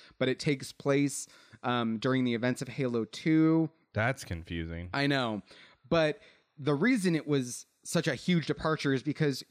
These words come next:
Speaker 1: you don't play Master Chief. You actually play as one of the O D, one of these O D S Ts, or orbital drop shock troopers, and they have different equipment because they're not the superhuman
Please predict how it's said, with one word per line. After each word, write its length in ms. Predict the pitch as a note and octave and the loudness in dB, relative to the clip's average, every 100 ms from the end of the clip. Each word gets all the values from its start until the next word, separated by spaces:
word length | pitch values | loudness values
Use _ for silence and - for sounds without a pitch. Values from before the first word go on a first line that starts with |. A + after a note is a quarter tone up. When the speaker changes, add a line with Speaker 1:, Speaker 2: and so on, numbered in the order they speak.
| _ | _
Speaker 1:
you 100 | E3 | 0
don't 200 | F3+ A3 | 0 0
play 160 | A#3+ A#3 | 0 2
Master 420 | F#3 G3+ - B2+ | 2 0 -2 -6
Chief. 540 | G#2+ A2+ E2+ - - _ _ _ _ - | -8 -10 -12 -16 -20 _ _ _ _ -2
You 160 | C3+ - | -2 -2
actually 500 | F3+ G#3 - F3 E3 | -4 -2 0 0 -2
play 360 | - F#3+ F3 | 0 2 4
as 140 | D3+ B2 | 2 0
one 220 | B2+ C3+ | 0 0
of 80 | C#3 | 0
the 200 | C#3 C#3 | 0 0
O 160 | B2+ B2+ | 2 2
D, 180 | C3+ - | -2 -8
one 200 | D3+ C#3 | -2 0
of 80 | C3 | 2
these 180 | B2+ B2 - | 0 0 0
O 120 | C#3 | -2
D 180 | B2+ C3 | 0 0
S 220 | A#2 - | 0 -4
Ts, 600 | - - G#3 C#3+ C3 C3+ - | -12 -6 -2 0 -2 -4 -2
or 380 | D3+ C#3 B2+ - _ | 2 2 2 -2 _
orbital 340 | C#3+ C#3+ C#3 B2+ | 0 0 0 -4
drop 480 | A2 B2 B2+ C3+ - - | -2 -2 -2 -4 -14 -14
shock 460 | - - E3 E3+ - | -8 -2 -2 -2 -12
troopers, 800 | - - A#2 A2 A2 C#3 G#3 - - _ _ - - - | -10 -4 -4 -2 -4 -2 -4 -6 -14 _ _ -20 -16 -4
and 120 | D#3 | 0
they 60 | E3+ | 2
have 140 | G3 | 0
different 260 | F#3+ F3+ G3 | 0 0 -2
equipment 440 | F#3 F4 A#3+ C3 | 0 -2 -4 -8
because 340 | C#3+ C3 E3+ C3+ | -8 -2 -2 2
they're 160 | D3+ | 0
not 320 | D3 D3+ E3+ - | 2 2 0 -2
the 80 | |
superhuman 920 | D3 - E3 D3+ B2+ C#3 B2+ A2+ A2+ | -4 0 0 0 0 2 2 0 -2